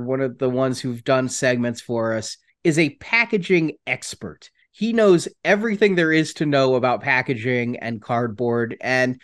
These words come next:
he was very interested in this Wheaties box,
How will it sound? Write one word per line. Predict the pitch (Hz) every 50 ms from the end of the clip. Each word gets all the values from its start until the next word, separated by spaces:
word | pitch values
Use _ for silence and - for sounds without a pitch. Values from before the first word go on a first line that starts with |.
| _ - _ _ _
he | _ - 254 285
was | 302 339 294 208 151
very | 139 131 151 185 214 254 240 208 196
interested | 196 185 - - 175 156 - - 151 139
in | 143 139
this | 135 131 123
Wheaties | - 127 131 131 131 127 127 117 113
box, | - 131 127 123 123 123 - - - -